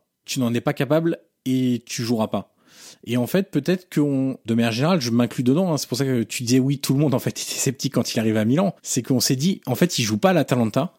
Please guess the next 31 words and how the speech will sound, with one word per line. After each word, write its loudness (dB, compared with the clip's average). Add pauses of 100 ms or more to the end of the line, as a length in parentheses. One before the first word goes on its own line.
sans 2
trop 2
réfléchir 2
à -4
pourquoi -2
il 2
ne 4
jouait 2
pas -4 (200)
et 0 (140)
pourquoi 2
il 4
jouerait 2
au 2
Milan 2
au -2
final. -8 (460)
Donc 0
du -2
coup, 2
quel 2
était 0
le 4
besoin 0
et 0
comment 0
vous -2
êtes 0
arrivé -2
à -2
Simon ? -2